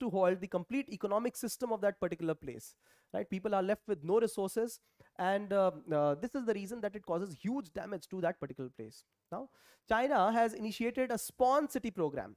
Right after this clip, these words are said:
a sponge city, sponge, like a sponge, right? So it can absorb the amount of water that in comes, and it can live without it as well, right? A beautiful, uh, image of it, right? So do remember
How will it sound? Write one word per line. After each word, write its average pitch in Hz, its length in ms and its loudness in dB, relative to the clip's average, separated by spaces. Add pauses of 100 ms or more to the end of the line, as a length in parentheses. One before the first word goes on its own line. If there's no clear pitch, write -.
(120)
a - 40 -12
sponge 262 460 2
city, 175 340 -4 (200)
sponge, 202 640 4 (240)
like 180 160 0
a 202 60 -2
sponge, 220 600 0
right? 220 260 -2 (200)
So 254 200 0
it 226 160 0
can 226 180 -2
absorb 214 640 2
the 269 100 0
amount 254 320 2
of 262 180 4 (120)
water 208 420 2
that 226 160 0
in 240 120 -6
comes, 262 360 -8 (320)
and 185 160 0
it - 140 -2
can 190 200 -2
live 180 140 -2
without 151 300 2
it 190 160 -4
as 127 180 -4
well, 120 120 -6
right? 185 260 -4 (260)
A 165 60 -6
beautiful, 269 640 0
uh, 233 140 4 (220)
image 220 260 2
of 220 160 0
it, 254 200 0
right? 214 240 -2
So 165 60 -4
do 175 200 0
remember 240 500 2